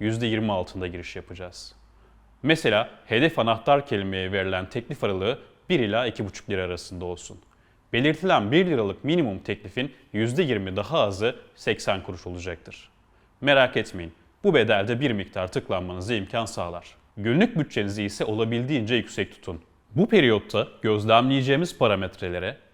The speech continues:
ne olması gerektiğine ve olmadığında neler yapılabileceğine tek tek bakalım. Impression, yani gösterim. Teklifiniz ve günlük bütçeniz ne kadar düşük olursa olsun gösterim yüksek çıkacaktır.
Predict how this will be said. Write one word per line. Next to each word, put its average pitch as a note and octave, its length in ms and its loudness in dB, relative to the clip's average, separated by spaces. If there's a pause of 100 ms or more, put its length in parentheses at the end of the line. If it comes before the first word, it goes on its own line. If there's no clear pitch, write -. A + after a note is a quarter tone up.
ne G2+ 200 -2
olması F3 400 2
gerektiğine D3 640 -2 (220)
ve G2+ 180 -4
olmadığında A#2 720 2
neler G#2 400 0
yapılabileceğine F#2+ 960 -4
tek G#2 260 -2
tek - 200 -10
bakalım. E2+ 360 -10 (580)
Impression, A2+ 500 -2 (300)
yani G2 300 2
gösterim. F2 380 -8 (640)
Teklifiniz C#3 580 0
ve A2 60 2
günlük A2+ 400 -2
bütçeniz G#2+ 400 -6
ne C3+ 160 0
kadar G2 320 0
düşük - 260 -10
olursa C3+ 340 -4
olsun A2 360 -6 (260)
gösterim A2 420 -2
yüksek F#2+ 320 -8
çıkacaktır. - 680 -14